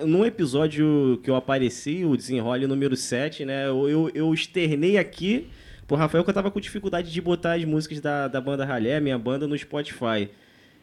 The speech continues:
E aí ele me ajudou pra caramba, né? Aí nós estamos migrando de agregador e tal, e encontramos um problema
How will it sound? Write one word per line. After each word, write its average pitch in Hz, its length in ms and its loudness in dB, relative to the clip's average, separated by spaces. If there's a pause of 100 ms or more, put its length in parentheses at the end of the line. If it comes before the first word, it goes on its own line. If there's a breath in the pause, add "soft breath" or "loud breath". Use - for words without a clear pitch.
E 165 120 4
aí 180 180 6
ele 226 140 6
me 233 100 2
ajudou 208 320 6
pra 254 100 0
caramba, 208 480 2
né? 165 220 -2 (520)
Aí 196 560 2 (540)
nós 143 220 2
estamos 170 440 0
migrando 160 540 2
de 135 560 4
agregador 131 800 4
e 143 100 8
tal, 170 400 2
e 180 100 0
encontramos 190 760 0
um 220 80 6
problema 160 840 2